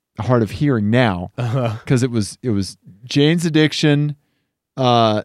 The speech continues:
Speaker 1: Nothing Shocking, or I had another version that had Ritual de lo Habitual on it.
Speaker 2: Uh-huh.
Speaker 1: And then the other side was Red Hot Chili Peppers' Blood Sugar Sex Magic.
Speaker 2: Oh my God.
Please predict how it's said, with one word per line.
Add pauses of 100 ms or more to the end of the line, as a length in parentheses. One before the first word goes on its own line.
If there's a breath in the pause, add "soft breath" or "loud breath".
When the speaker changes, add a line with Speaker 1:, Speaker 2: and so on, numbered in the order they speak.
Speaker 1:
Nothing
Shocking,
or
I
had
another
version
that
had
Ritual
de
lo
Habitual
on
it. (100)
Speaker 2:
Uh-huh. (140)
Speaker 1:
And
then
the
other
side
was
Red
Hot
Chili
Peppers'
Blood
Sugar
Sex
Magic.
Speaker 2:
Oh
my
God.